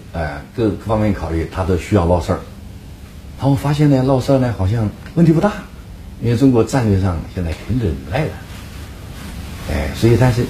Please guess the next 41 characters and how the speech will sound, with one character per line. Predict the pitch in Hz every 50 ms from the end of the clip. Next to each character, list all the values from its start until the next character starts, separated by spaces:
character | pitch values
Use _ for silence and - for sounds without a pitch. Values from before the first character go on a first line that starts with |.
| - - - - - - - - - -
他， | - 101 101 - -
他 | - 95 92 87 -
最 | - 110
近 | 101 85 87 76
就 | 67 76
动 | 73 - 98 87 76
作 | 73 71 71
就 | - - - -
多 | - 73 69 78
了， | 80 78 - - -
哎， | 78 76 - - -
而 | 110 117
且 | 117 107 92 - - - - - - - - -
我， | - 92 98 -
我 | 95 98
觉 | 98 - 151
得 | 151 139 101 87 - - - - -
我 | - 98
们 | 107 127 -
宁 | 101 104 123 151
信 | 147 - 160 127
其 | - - 127
有， | 123 87 76
不 | 73 -
信 | 98 - 104 92 87
其 | - 104
无 | 90 78 71 71 82
吧。 | 82 82 78 - - - - - -
就 | 85
是 | 98
外 | 98 113 120 101
媒 | 92 85 82
那 | 92 90
个 | 85
推 | 80 - - 98
算， | 90 98 92 76 - - - - - -
印 | 90 98 95 90
度 | 92 90
的 | 85 82 76 - - - - - - - - - -
这 | -
个 | 80 78 78 76 - - - -